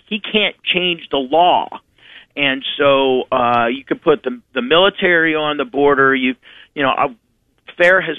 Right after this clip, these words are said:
put out some, uh, uh, ba-, basically some Band-Aid approaches of what can be done within the constraints of the law to try to, uh, regain control of this. And Mexico is stepping up to the plate and is starting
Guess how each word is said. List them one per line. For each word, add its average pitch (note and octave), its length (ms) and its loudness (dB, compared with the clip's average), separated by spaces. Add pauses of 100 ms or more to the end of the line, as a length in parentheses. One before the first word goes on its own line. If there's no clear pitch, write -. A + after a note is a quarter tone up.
put D#3+ 160 -2
out C#3+ 220 -2 (100)
some, C3+ 320 -10 (480)
uh, A#2 480 0 (120)
uh, A2+ 260 -4 (280)
ba-, C#3+ 240 -6 (140)
basically E3 420 -2
some C3 140 -12
Band-Aid D3 560 0
approaches A2 600 -8
of A#2 120 -6
what - 240 -4
can C3 340 -6
be C#3 160 -6
done C#3+ 300 0
within D3 400 -4
the D#3+ 80 -6
constraints D3 600 -4 (120)
of B2+ 180 -2
the A#2+ 60 -4
law C3+ 440 0 (100)
to C3+ 80 -20 (160)
try C3+ 340 0 (160)
to, B2+ 240 -4 (420)
uh, A2+ 300 -2 (120)
regain C#3 520 -2
control D3 640 0
of A2+ 120 -8
this. B2+ 220 -8
And C3 140 -8
Mexico D3 600 -2
is D#3+ 300 0 (180)
stepping D3 420 -4
up C3+ 140 -4 (100)
to C3+ 60 -14
the B2 120 -10
plate E3 540 -2
and B2+ 120 -10
is - 160 -16
starting C#3 460 -2